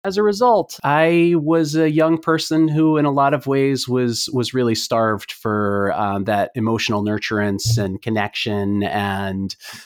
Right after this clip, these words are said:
you know, found that in a couple of really meaningful adult relationships in my own school experience.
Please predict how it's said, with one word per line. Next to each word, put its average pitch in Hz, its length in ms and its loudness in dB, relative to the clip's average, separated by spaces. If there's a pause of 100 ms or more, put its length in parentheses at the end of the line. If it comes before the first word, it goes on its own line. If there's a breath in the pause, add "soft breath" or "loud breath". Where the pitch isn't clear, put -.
you 175 80 2
know, 165 80 2
found 165 460 2
that 113 580 0
in 135 120 0
a 135 80 0
couple 175 420 0
of 135 200 -2
really 139 300 2
meaningful 131 500 2
adult 107 300 -2
relationships 98 680 -4
in 104 80 -2
my 101 200 0
own 98 160 -2
school 98 300 -6
experience. 92 720 -10